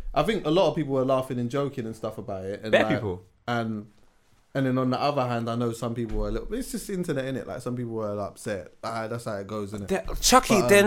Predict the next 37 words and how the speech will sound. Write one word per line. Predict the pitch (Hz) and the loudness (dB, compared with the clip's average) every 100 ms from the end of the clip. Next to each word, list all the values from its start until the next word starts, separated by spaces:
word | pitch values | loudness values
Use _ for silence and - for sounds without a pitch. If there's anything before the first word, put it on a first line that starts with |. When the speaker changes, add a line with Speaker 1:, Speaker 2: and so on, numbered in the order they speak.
| 214 | 10
Speaker 2:
not, | 226 226 226 | 12 10 8
listen, | 196 - | 2 2
Chucky, | - 190 - | 4 2 2
we | 160 165 | 0 2
have | 190 202 | 2 2
to | 180 | 4
not | 185 175 | 6 4
propel | - 165 - 160 | 2 0 4 4
that | 143 123 | 4 2
message | 139 143 131 | 0 0 0
on | 127 | 0
this, | 117 | 0
up | - 120 | -2 -2
on | 107 120 | -4 -6
this | 113 | -6
podcast. | - - 127 - | -6 -4 -2 -2
Speaker 1:
That's | 110 117 | -2 -2
true, | - 131 110 | -4 -6 -4
yeah. | 110 117 | -8 -10
Speaker 2:
None | 135 165 240 285 | -2 8 10 10
of | 233 | 8
you | 226 226 | 8 10
are | 214 190 | 10 10
upset. | - 185 135 - _ _ - - - - 135 | 8 4 4 2 _ _ -20 -20 -20 -14 -8
Speaker 1:
Yeah. | 120 120 - - | -8 -8 -14 -12
Speaker 2:
None | 147 165 185 208 240 262 | -4 2 6 12 12 12
of | 247 190 | 10 8
you | 190 196 - | 4 4 8
are | 170 - | 8 10
upset | 170 - - 151 | 8 8 2 2
with | 143 131 | 2 4
that | 135 123 | 2 4
video. | 135 120 104 98 | -2 0 -2 0
And | 131 | 4
then | 156 | 4
people | 156 170 160 | 6 6 6
go, | 156 143 | 8 6